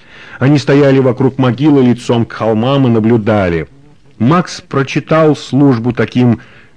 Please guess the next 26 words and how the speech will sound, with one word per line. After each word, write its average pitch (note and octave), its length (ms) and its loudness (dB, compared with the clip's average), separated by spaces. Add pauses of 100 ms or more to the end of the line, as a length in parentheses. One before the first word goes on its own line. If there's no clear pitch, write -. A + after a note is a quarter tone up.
тихим A#2 480 0
голосом, B2 560 0
что - 180 -8
его B2 220 0
почти - 640 -4
не F3 180 2
было C#3+ 240 0
слышно, G#2 760 -2 (340)
хотя F3+ 280 -2
и F3 40 2
старался D#3+ 640 -2
сделать B2 460 0
все - 180 -6
как - 220 -14
можно D#2+ 320 -8
лучше. D2 540 -12 (840)
Инженерное G3 640 4
отделение E3+ 640 2
приготовило C3+ 640 2
могильную A2 560 2
плиту, A#2+ 540 0 (520)
треугольную A#2 680 2
пластину C#3 840 0 (160)
из A2 220 0
нержавеющего G#2+ 960 0
металла. F#2 680 -2